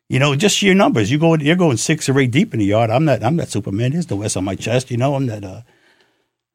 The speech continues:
James Conrad in the Wild Wild West, you know. <laughs> But, uh, so, like I said, I'm here. I never left.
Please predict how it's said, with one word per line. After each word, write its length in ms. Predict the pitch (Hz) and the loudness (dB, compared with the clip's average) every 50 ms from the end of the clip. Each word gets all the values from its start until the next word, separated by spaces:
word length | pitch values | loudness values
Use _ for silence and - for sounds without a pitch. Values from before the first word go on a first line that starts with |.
| _ _ | _ _
James 320 | - - - 113 104 95 - | -14 -10 -6 -4 -4 -4 0
Conrad 520 | - 120 120 117 107 104 107 110 110 104 | 0 2 2 2 2 2 2 2 2 2
in 120 | 107 104 104 | 0 0 -2
the 60 | 95 | -2
Wild 260 | 95 107 113 110 104 | -4 -4 -2 -2 -2
Wild 240 | 101 104 104 104 98 98 | -2 -2 -2 -4 -2 0
West, 320 | 113 131 151 - - - | 0 0 0 -2 -4 -6
you 80 | 104 101 | -4 -2
know. 220 | 107 117 123 123 - | 0 0 -2 -4 -6
<laughs> 40 | - - - - _ _ _ _ _ _ _ _ _ _ _ _ _ _ _ _ _ _ - | -12 -20 -20 -20 _ _ _ _ _ _ _ _ _ _ _ _ _ _ _ _ _ _ -14
But, 220 | 98 101 95 95 92 | -10 -8 -6 -4 -4
uh, 160 | 92 90 90 - _ _ _ _ _ _ _ _ _ _ _ _ _ _ _ _ _ - - - - | -4 -6 -6 -10 _ _ _ _ _ _ _ _ _ _ _ _ _ _ _ _ _ -14 -14 -14 -12
so, 360 | 110 104 117 120 117 110 - | -12 -10 -8 -6 -6 -6 -4
like 160 | - 135 135 - | -2 -2 0 0
I 40 | 135 | 0
said, 200 | - 202 151 107 | 2 2 2 2
I'm 160 | 131 180 185 | 2 2 2
here. 280 | - 151 147 156 165 - | 2 2 2 2 2 2
I 80 | 117 | 2
never 240 | 147 202 196 151 127 | 4 4 2 2 0
left. 380 | 107 101 101 101 104 - - | -2 -2 -2 -2 -2 -4 -6